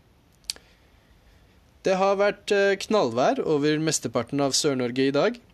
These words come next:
I Gjøvik har det vært skyfritt og sol, med temperaturer som steg opp til tjuefem grader i luften og atten grader i vannet på fastland. Det førte til stor stra-,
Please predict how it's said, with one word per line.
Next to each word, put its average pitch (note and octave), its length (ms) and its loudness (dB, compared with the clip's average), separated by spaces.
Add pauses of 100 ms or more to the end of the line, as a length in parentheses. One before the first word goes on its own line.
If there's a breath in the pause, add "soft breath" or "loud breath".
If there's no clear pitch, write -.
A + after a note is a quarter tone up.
(520)
I D#3+ 260 2
Gjøvik E3 480 0
har D3+ 160 0
det C#3+ 140 -2
vært D#3+ 180 -2
skyfritt E3+ 480 -2
og D#3+ 60 -2
sol, A3 320 -2
med F#3 340 -4
temperaturer F3+ 720 0
som G#3 180 -4
steg D#3+ 380 0
opp - 140 -4
til C#3+ 180 -4
tjuefem C#3+ 420 -2
grader C3+ 460 0
i B2+ 160 -2
luften F3+ 500 -6 (200)
og E3 360 -2
atten D#3 320 -4
grader D#3+ 460 0
i F3+ 220 -4
vannet B2+ 500 -4
på B2 240 -2
fastland. A2 480 -6 (1080 loud breath)
Det D3+ 220 0
førte F#3+ 480 0
til C#3 260 -2
stor G#3 380 -2
stra-, - 240 -6